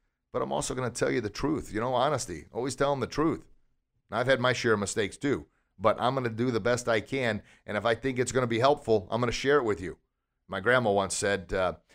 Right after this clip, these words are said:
uh, "Richie, a person <laughs> that's offended by everything generally has something to be offended about." Woo! Now, that's the original right hook reality. So grandma was great, and, and she dropped a few of those on me. But anyway, avoid.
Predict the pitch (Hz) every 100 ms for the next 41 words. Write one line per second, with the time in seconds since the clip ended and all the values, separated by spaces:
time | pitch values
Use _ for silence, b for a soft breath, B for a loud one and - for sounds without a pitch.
0 | b b 92 90 127 135 156 - _ -
1 | 90 - 147 - - 165 127 117 - 143
2 | 135 107 113 131 131 117 110 98 90 _
3 | _ _ _ - 101 147 139 117 113 107
4 | 127 113 110 98 98 - 107 98 87 101
5 | 87 - - _ _ - 320 349 320 285
6 | 240 247 - _ _ _ _ 85 117 123
7 | 98 104 135 98 92 90 98 90 87 90
8 | 85 78 78 _ _ _ - 87 85 104
9 | 110 110 98 82 92 104 95 87 87 85
10 | 92 92 110 101 104 98 90 110 101 90
11 | 85 87 82 78 - _ _ _ _ _
12 | _ _ - 135 160 117 82 - b -
13 | 107 110 147 107 85